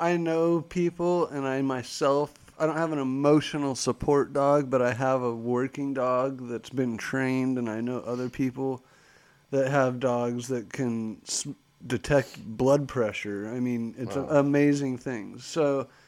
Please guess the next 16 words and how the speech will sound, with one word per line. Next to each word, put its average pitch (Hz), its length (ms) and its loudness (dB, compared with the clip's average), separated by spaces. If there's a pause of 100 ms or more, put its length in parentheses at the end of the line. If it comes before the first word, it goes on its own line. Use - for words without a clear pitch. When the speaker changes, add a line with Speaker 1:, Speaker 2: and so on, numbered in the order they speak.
(220)
Speaker 1:
if 135 200 -4
it's 147 260 -2
truly 190 540 0
that 147 440 2
case, - 920 -6 (360)
a 135 140 0
hundred 165 340 2
percent 160 800 -4
take 156 320 -2
your 156 120 -2
dog 143 440 4
wherever 143 540 -2
you 143 140 -2
need 135 220 -4
to 131 100 -6
go. 101 320 -10